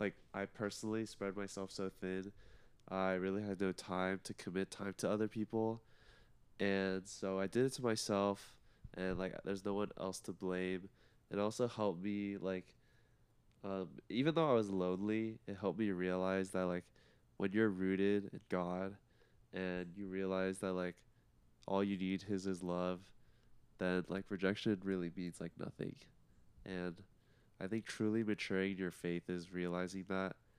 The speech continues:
Like, honestly, I don't think I've completely comprehended that idea, but, you know, it's something I do see and I,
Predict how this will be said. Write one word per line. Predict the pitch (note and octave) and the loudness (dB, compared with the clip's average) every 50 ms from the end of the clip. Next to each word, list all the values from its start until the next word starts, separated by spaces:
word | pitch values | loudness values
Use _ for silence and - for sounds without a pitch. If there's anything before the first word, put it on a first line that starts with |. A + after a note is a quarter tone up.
| - - - - | -20 -16 -2 2
Like, | G2+ G2+ | 6 6
honestly, | G2+ G#2+ A2 A2+ - A#2 G#2 | 8 8 6 6 6 6 6
I | G#2 | 8
don't | G#2+ A2 G#2+ | 8 6 6
think | - G#2+ G#2+ - - | 4 2 2 2 0
I've | F#2+ F#2+ G2 G2+ G#2 - - - | 2 2 2 2 0 -6 -14 -10
completely | - G#2 - - G#2 F#2+ G2 G2 | -10 -8 -2 0 2 2 2 2
comprehended | - - G2 F#2 - G2 F2+ F#2+ F#2 F2+ - - G2 F#2+ - | 0 -2 -6 -4 -4 -4 -4 -4 -6 -6 -6 -6 -6 -6 -4
that | F#2+ F#2 F2+ - F2 | -4 -4 -4 -4 -6
idea, | F2+ F#2 E2+ - F2 F2 F#2 F#2+ G2 G#2 G#2+ - - - - - - - - - - - - - | -6 -6 -6 -4 -4 -2 0 0 0 -2 -4 -10 -18 -18 -18 -18 -18 -18 -16 -16 -16 -10 -2 0
but, | F#2+ F#2 F2+ F2 - - - _ _ _ - - - - - | 2 2 2 0 -2 -6 -20 _ _ _ -20 -20 -20 -14 -6
you | G#2 | -2
know, | G2 F#2+ | 0 0
it's | F#2+ - | 0 0
something | - A2+ G#2 C3 C3 A#2 | 0 -2 0 2 0 0
I | G2+ | 0
do | F2+ - F#2+ F#2+ G2 | 0 -2 -2 -2 -2
see | - - - - F#2+ F2+ F2+ F2+ F#2 F#2 F2+ | -2 -6 -8 -6 -4 -4 -2 -2 -2 -2 -4
and | F#2 E2+ F2+ | -4 -4 -6
I, | F#2 F#2 F#2 | -6 -6 -8